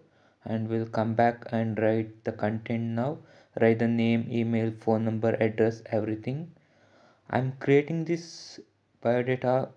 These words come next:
because most of the biodata in YouTube are outdated and they don't create a really good impression for your job application.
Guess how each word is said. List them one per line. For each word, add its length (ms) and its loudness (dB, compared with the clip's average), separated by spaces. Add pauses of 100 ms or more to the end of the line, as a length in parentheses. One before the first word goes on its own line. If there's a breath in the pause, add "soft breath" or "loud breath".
because 420 0
most 320 0
of 140 -4
the 80 -2
biodata 400 2
in 520 -2
YouTube 440 -2
are 160 4
outdated 720 2 (120)
and 380 -2 (840 soft breath)
they 160 0
don't 300 0
create 340 0
a 140 2
really 260 0
good 380 -2
impression 720 -2 (240)
for 100 2
your 140 4
job 260 0
application. 540 -8